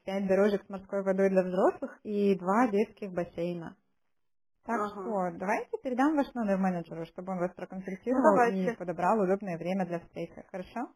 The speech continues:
Speaker 2: Давайте, хорошо.
Speaker 1: Ваш номер менеджера передала, в ближайшее время он с вами свяжется.
Speaker 2: Хорошо.
Speaker 1: Хорошего
Speaker 2: Ага,
Speaker 1: вам
Speaker 2: хорошо,
Speaker 1: дня.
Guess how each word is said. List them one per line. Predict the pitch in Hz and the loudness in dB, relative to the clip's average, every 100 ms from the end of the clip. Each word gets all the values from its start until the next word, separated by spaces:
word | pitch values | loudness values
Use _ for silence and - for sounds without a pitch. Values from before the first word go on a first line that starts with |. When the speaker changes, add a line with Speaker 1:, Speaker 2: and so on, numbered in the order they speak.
| _ _ _ | _ _ _
Speaker 2:
Давайте, | 233 254 233 214 214 - 233 | -2 0 2 0 -2 -8 -10
хорошо. | - 254 254 - 233 226 - - _ _ _ _ _ _ _ _ _ _ _ _ _ _ _ _ _ _ | -2 -2 -2 -2 -2 -2 -12 -20 _ _ _ _ _ _ _ _ _ _ _ _ _ _ _ _ _ _
Speaker 1:
Ваш | 208 180 190 262 - | -8 -2 2 0 0
номер | 262 254 | 2 4
менеджера | 233 254 240 202 185 | 6 6 4 2 -2
передала, | 180 175 180 226 381 | -6 -6 -2 0 -2
в | 359 | -4
ближайшее | 226 220 226 240 202 | -6 0 0 0 -6
время | 180 214 233 | -2 2 2
он | 185 233 240 | 2 0 -2
с | |
вами | 190 214 202 - | -6 -4 -4 -4
свяжется. | 170 175 185 _ - - _ | -4 -2 -4 _ -20 -20 _
Speaker 2:
Хорошо. | - 302 277 - 247 | -2 0 0 -4 -10
Speaker 1:
Хорошего | 226 196 175 247 277 233 | -4 -2 0 0 0 0
Speaker 2:
Ага, | |
Speaker 1:
вам | 190 185 | 2 0
Speaker 2:
хорошо, | 220 | -2
Speaker 1:
дня. | 190 185 | -6 -8